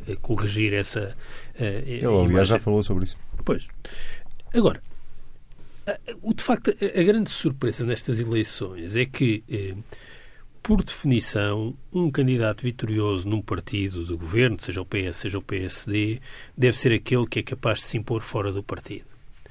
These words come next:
Speaker 1: E o que aparenta estar a acontecer nestas eleições no P S D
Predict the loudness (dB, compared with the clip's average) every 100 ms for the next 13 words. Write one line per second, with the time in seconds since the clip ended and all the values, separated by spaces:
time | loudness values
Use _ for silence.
0 | -18 -16 -16 -18 -4 4 6 8 6 6
1 | 6 6 4 0 2 2 2 0 -2 -2
2 | -2 -2 -2 -2 -2 0 0 2 0 0
3 | -4 -2 -2 0 0 0 -2 0 4 4
4 | 4